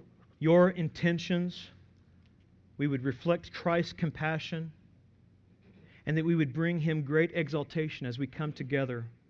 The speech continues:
to learn and to make progress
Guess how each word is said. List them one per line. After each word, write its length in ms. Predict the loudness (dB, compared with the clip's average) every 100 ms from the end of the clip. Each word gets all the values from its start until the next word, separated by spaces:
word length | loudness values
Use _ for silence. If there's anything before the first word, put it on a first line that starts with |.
| _ -20 _ _ _ _ _ _ _ _ _ _ _ _ _ -20 _ _ _ _
to 280 | -4 -2 -4 -6
learn 640 | 0 2 4 2 -2 -4 -8 -20 _ _ _ _ _ _ _ _ _ _
and 100 | -8
to 160 | -6 -8 -8
make 240 | -10 -10
progress 960 | -16 -4 2 4 2 -2 -2 -8 -14 -16